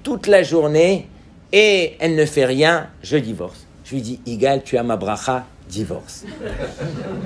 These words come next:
Divorce. Pourquoi tu es venu me voir ? Je t'ai dit, ne te marie pas avec elle.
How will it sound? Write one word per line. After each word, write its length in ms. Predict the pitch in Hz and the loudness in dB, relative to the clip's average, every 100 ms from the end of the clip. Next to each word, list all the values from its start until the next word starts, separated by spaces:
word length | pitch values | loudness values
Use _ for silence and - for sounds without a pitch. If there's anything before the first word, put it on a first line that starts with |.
| 175 - 156 - - - | -8 -10 -12 -14 -16 -8
Divorce. 600 | 185 240 269 240 - - - - - - - - - | -2 4 6 4 -2 -18 -20 -20 -20 -20 -20 -20 -8
Pourquoi 220 | 214 247 | 4 4
tu 100 | 214 | 6
es 20 | |
venu 220 | 175 170 151 | 4 4 4
me 100 | 127 | 4
voir ? 300 | 104 90 - - - - - | 4 2 -2 -18 -20 -20 -12
Je 180 | 110 139 | -4 2
t'ai 260 | 156 156 147 | 2 4 0
dit, 380 | 131 202 170 - | 0 -2 -2 0
ne 140 | 143 | 2
te 180 | 147 151 | 2 4
marie 400 | 139 147 139 127 | 4 4 2 -2
pas 180 | 101 156 | 2 2
avec 440 | - 156 151 160 | 2 0 0 4
elle. 300 | 202 185 104 | 6 6 2